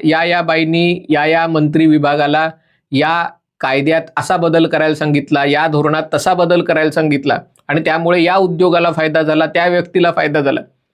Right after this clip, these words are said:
जोपर्यंत असे आरोप तुम्ही करू शकत नाही,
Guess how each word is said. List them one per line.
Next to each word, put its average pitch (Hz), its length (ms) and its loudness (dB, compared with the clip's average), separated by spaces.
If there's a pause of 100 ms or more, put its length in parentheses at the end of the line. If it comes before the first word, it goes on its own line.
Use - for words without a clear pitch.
(380)
जोपर्यंत 170 580 0
असे 156 280 -2
आरोप 151 320 0
तुम्ही 156 200 2
करू 175 220 2
शकत 185 360 -2
नाही, 139 160 -2